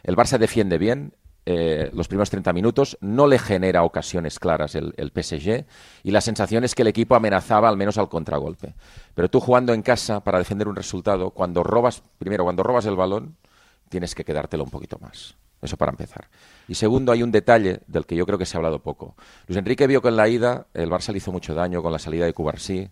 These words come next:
filtrando, eh, generando ocasiones prácticamente, superando dos líneas. ¿Y qué hace ayer? Desnaturaliza a su estrella, que es Mbappé, lo pone en la derecha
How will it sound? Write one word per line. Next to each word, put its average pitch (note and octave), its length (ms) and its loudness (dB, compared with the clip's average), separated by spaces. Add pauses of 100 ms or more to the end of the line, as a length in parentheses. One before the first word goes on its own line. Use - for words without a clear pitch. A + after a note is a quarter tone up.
filtrando, E2+ 680 -2 (400)
eh, D2 200 -6
generando E2 420 0
ocasiones E2 500 -4
prácticamente, E2 580 -4
superando D#2+ 400 -4
dos D#2+ 140 0
líneas. F2+ 460 -6 (460)
¿Y G2+ 120 -8
qué B2 100 2
hace A#2+ 180 2
ayer? D2 260 -2 (640)
Desnaturaliza G2+ 1080 0 (480)
a G2 80 -4
su G2 140 0
estrella, B2 520 0 (500)
que G2 100 -2
es F#2 140 -2
Mbappé, G#2+ 460 0 (380)
lo F2+ 200 2
pone B2 220 4
en F#2 120 0
la C3+ 100 6
derecha A#2 520 -2